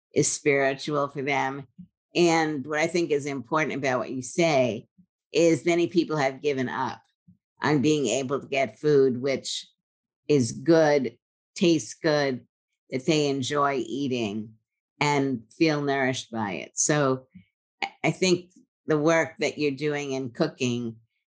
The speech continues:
uh, and baking very much follows your overall thinking about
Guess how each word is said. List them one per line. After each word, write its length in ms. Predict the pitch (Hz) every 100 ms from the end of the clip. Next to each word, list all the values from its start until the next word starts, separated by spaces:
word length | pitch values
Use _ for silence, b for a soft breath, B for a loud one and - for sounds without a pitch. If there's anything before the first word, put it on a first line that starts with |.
| _
uh, 240 | 135 131 101
and 180 | 143 123
baking 720 | 147 143 - 123 120 110 -
very 360 | 131 160 160 160
much 400 | 143 139 117 -
follows 640 | 135 135 131 127 113 113 - _ B B - _ _
your 260 | - 151 143 -
overall 800 | 151 143 135 135 147 165 160 - -
thinking 460 | 170 - 156 147 -
about 360 | 143 135 127